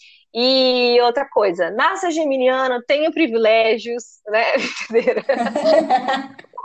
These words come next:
Speaker 1: A minha, a minha história com a comunicação é muito de ser sempre muito faladeira. E aí eu acho que agora, né, agora recentemente, aí faz uns anos, desde que eu entrei na psicologia, e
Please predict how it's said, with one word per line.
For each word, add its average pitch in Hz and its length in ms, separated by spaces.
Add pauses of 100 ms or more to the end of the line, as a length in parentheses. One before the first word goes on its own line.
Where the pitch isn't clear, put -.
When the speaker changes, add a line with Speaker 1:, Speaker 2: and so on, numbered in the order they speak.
Speaker 1:
A 247 200
minha, 285 380
a 247 80
minha 269 120
história 262 360
com 277 60
a 262 60
comunicação 226 800
é 220 40
muito 240 360
de 208 320
ser 202 500
sempre 240 680
muito 214 360
faladeira. 170 1000 (460)
E 185 140
aí 185 200
eu 185 100
acho 185 220 (120)
que 190 120
agora, 190 760
né, 180 100
agora 180 460
recentemente, 208 880
aí 185 400
faz 180 220
uns 180 160
anos, 185 260 (120)
desde 190 340
que - 100
eu 202 100
entrei 196 320
na 254 120
psicologia, 202 920 (380)
e 208 60